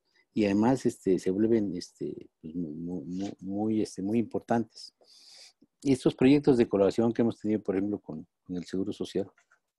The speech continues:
y con la participación de ellos en, como sinodales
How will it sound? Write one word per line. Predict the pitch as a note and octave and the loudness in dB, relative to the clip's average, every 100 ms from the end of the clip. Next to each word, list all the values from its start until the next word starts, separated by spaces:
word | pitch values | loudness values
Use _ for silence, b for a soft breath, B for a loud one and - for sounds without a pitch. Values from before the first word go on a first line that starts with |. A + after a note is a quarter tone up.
| - - - _ b b b | -20 -20 -20 _ b b b
y | A2 | 0
con | A#2 | 4
la | G#2 | 4
participación | - G2+ - G#2 - A#2+ A2 | 2 0 0 0 4 4 4
de | G2 | 0
ellos | F#2+ G#2+ G#2+ F#2 - | 0 2 2 0 -4
en, | D2+ | -10
como | D#2 F#2 F2 D#2 | -10 -8 -6 -6
sinodales | - F#2 F2+ G2 G#2 F#2 - - | -6 -4 0 2 2 -2 -6 -20